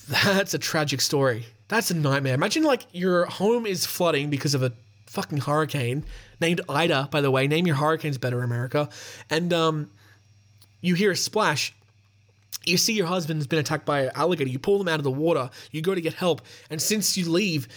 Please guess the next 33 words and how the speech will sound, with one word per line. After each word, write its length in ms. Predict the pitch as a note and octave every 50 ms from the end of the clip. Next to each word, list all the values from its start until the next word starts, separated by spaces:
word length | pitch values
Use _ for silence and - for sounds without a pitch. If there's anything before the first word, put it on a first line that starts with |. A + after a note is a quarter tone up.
| - - - - -
the 180 | E3 D#3+ C3
alligator 340 | B2 F3+ F#3+ F#3 F3 E3+ D#3
comes 300 | A#2+ - - F3 F3 D3+
back 280 | - - C#3 C3 - - _ _ -
on 200 | D#3 E3+ F3+ E3+
land 380 | D3+ D#3 D#3+ D#3 C#3+ C#3 C#3
to 60 | C#3+
higher 260 | C3+ - D#3+ D#3 D3+ D3
ground 180 | D3+ C#3+ C3+
and 100 | B2+ A#2+
pulls 380 | - - D#3+ D#3+ D#3+ D#3+ D3+ D3
him 80 | D3
away. 460 | C#3 B2+ C3 C3+ C#3 C3 B2 G2+ - - - - - - - - - _ _ - _ _ _ _ -
Ugh, 360 | E3+ G3 F#3+ F3 D#3+ B2+ G#2+ - - - - - _ _ _
that's 200 | - D3+ D3+ -
terrible. 440 | - - C3 B2 B2+ B2+ A#2+ A#2+ A#2+ - - _ _ - _ _ _ _ -
That's 220 | E3 F3+ F3 -
a 40 | E3
sad 300 | - - D3+ D3 C3 B2+
one. 120 | A2+ A2
That's 120 | B2+ C#3 -
gotta 140 | G3 F3+ F3
be 100 | D#3+ D3
up 160 | C#3 - -
there. 200 | C3+ A#2+ A#2+ - - - - - - - - - - - - - -
Um, 320 | D3+ D#3+ E3+ F3 E3+ E3 - _ -
all 100 | E3+ F3
right, 140 | E3 C#3+ C3+
let's 160 | D#3 F3 F3
keep 160 | - A#3 F#3
going. 340 | - F3 D3+ C#3+ C3 A#2 A#2 A2+ - _ _
Sean 600 | - - - - - G#3 G#3+ A3 A3+ A3 G#3+ G#3+ - - _ _ _ _ _ _ _ _ _ _ -
McGinnis 760 | D3 C#3 C3+ C3+ F3 B3+ A#3+ - - - - - - -